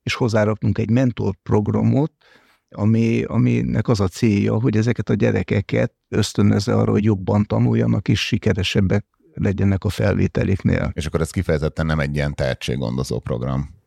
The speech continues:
Speaker 1: Tehetséggondozó programból sok van, és a tehetséges gyerekek azok mindenhonnan ki fognak mászni.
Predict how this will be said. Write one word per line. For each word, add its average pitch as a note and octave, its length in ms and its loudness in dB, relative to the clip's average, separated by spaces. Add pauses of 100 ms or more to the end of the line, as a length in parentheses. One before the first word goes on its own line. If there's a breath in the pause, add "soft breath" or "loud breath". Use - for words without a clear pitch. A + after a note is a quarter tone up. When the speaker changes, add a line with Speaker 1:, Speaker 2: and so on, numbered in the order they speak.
Speaker 1:
Tehetséggondozó B2+ 760 0
programból A#2+ 720 0
sok - 340 -2
van, F#2+ 380 0 (600 soft breath)
és - 220 0
a A#2 40 0
tehetséges A#2 580 0
gyerekek A2+ 500 0
azok A#2 260 0
mindenhonnan G#2 580 0
ki G2+ 120 -2
fognak G2 380 2
mászni. F#2+ 600 -2